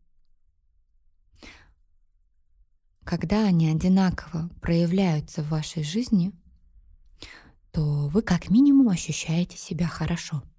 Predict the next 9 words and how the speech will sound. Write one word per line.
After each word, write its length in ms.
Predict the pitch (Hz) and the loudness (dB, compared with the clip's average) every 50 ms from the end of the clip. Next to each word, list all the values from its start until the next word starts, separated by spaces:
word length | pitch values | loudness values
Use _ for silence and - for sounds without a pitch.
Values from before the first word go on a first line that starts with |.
| _ _ _ - - - - - - _ | _ _ _ -18 -18 -18 -20 -20 -16 _
Чаще 380 | - 277 311 320 - - 330 | 0 0 0 0 2 0 -2
всего 340 | - - - 262 247 254 262 | -2 0 -4 -2 0 0 -2
просто 500 | - - - - 247 208 170 - - 170 | -4 -2 2 4 4 4 2 0 -4 -2
великолепно. 680 | 165 190 185 - - 240 175 165 165 - - - 160 147 - _ _ _ _ _ _ _ _ _ _ _ _ _ _ _ _ _ _ _ - - - - - - - - _ - _ _ _ _ _ _ _ _ _ _ _ _ _ | -2 0 -2 -2 -2 -2 -2 -2 -4 -6 -6 -6 -6 -6 -6 _ _ _ _ _ _ _ _ _ _ _ _ _ _ _ _ _ _ _ -20 -20 -20 -20 -20 -20 -20 -20 _ -20 _ _ _ _ _ _ _ _ _ _ _ _ _
Тогда 340 | - 180 - - 254 294 311 | -2 -2 0 2 2 2 4
вы 120 | 262 202 | 4 2
достигаете 640 | 151 160 - - - 180 165 202 220 269 277 - 254 | 2 0 -4 -4 -6 -2 0 0 0 0 0 -2 -6
своих 360 | - - - 180 165 - - | -6 -4 -4 -4 -4 -4 -10
целей, 480 | - - 165 160 156 175 202 - - | -6 -2 -2 0 0 -2 -4 -6 -10